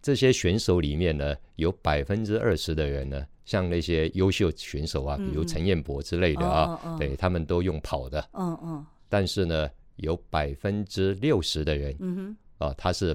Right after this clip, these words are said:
Speaker 1: 跑跑走走。
Speaker 2: 嗯，嗯。
Speaker 1: 那甚至呢，有百分之二十的人，他是完全用走的。
Speaker 2: 嗯。
Speaker 1: 那这样就能完成比赛。
Speaker 2: 嗯哼。
Speaker 1: 我看到这一点，我就有点信心了。
Speaker 2: 嗯，嗯，
Speaker 1: 哦，哎，
Speaker 2: 嗯。
Speaker 1: 用走的都可以完赛。
Speaker 2: 嗯哼。
Speaker 1: 那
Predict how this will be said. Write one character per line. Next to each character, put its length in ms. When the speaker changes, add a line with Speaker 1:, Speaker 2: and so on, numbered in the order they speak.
Speaker 1:
跑 160
跑 200
走 220
走。 200
Speaker 2:
嗯， 280
嗯。 240
Speaker 1:
那 140
甚 340
至 220
呢， 200
有 160
百 300
分 180
之 160
二 140
十 220
的 100
人， 140
他 140
是 140
完 220
全 200
用 160
走 280
的。 160
Speaker 2:
嗯。 520
Speaker 1:
那 80
这 180
样 160
就 100
能 200
完 140
成 200
比 100
赛。 300
Speaker 2:
嗯 180
哼。 240
Speaker 1:
我 140
看 180
到 180
这 140
一 100
点， 220
我 120
就 280
有 180
点 180
信 240
心 240
了。 180
Speaker 2:
嗯， 380
嗯， 40
Speaker 1:
哦， 240
哎， 80
Speaker 2:
嗯。 80
Speaker 1:
用 180
走 220
的 100
都 160
可 140
以 80
完 240
赛。 280
Speaker 2:
嗯 160
哼。 320
Speaker 1:
那 240